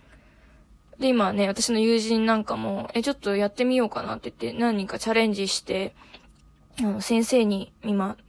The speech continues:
なろうとしていらっしゃる方もいらっしゃるので、ぜひ、ね。で、結構ね、あれなんですよ。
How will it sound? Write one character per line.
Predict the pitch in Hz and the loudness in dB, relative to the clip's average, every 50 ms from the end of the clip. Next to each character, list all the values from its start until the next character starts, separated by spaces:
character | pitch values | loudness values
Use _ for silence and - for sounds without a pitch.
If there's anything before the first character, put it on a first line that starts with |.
| - _ - | -20 _ -4
な | 214 214 | -2 0
ろ | 208 202 202 | 2 2 0
う | 196 | -2
と | 196 - 202 | -2 -4 -8
し | 196 - | -8 -6
て | - 202 196 | -4 -2 0
い | |
ら | 196 196 | 0 0
っ | 202 | 0
し | - - | -2 -6
ゃ | 202 | -6
る | 185 - | -6 -8
方 | - - - 202 | -12 -10 -6 -6
も | 196 190 190 | -4 -4 -2
い | 196 208 | 0 2
ら | 220 | 2
っ | 220 | 2
し | 220 - - | 0 -2 -2
ゃ | 214 | -2
る | 202 196 | -2 -4
の | 196 214 214 | -4 -4 -6
で、 | 220 240 - _ - - - - - - - - _ _ _ - | -6 -8 -8 _ -14 -20 -20 -20 -20 -20 -20 -20 _ _ _ 0
ぜ | - 254 247 | 2 2 4
ひ、 | 226 - 220 196 - - - _ - _ _ _ _ _ _ _ _ - | 4 0 -2 -2 -4 -4 -10 _ -20 _ _ _ _ _ _ _ _ -4
ね。 | 226 220 220 214 - _ _ - _ _ _ _ - - - - _ - _ _ _ _ _ _ _ | -2 0 0 0 -2 _ _ -20 _ _ _ _ -20 -20 -20 -20 _ -20 _ _ _ _ _ _ _
で、 | - 247 | -8 -2
結 | - 381 403 - | 0 0 0 2
構 | - 254 233 214 | 4 4 4 4
ね、 | 214 208 202 196 196 214 - - _ _ | 4 2 2 0 -2 -4 -10 -18 _ _
あ | - 226 | -4 -2
れ | 240 269 | 0 2
な | 294 285 | 2 0
ん | 240 | 0
で | 202 | -2
す | 202 - - | -4 -4 -6
よ。 | - - - | -6 -8 -8